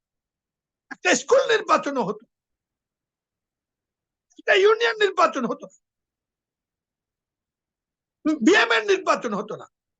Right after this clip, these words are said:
ইন্ডিয়ান ইনস্টিটিউটের নির্বাচন হতো না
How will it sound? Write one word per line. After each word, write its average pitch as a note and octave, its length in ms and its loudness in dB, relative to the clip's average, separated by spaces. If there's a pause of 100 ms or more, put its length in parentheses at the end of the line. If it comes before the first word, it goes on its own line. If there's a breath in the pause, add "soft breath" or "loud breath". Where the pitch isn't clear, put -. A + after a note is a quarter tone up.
(720)
ইন্ডিয়ান - 440 -4
ইনস্টিটিউটের G#4 440 -4
নির্বাচন D#4+ 500 -2
হতো A#3 220 -4
না - 80 -14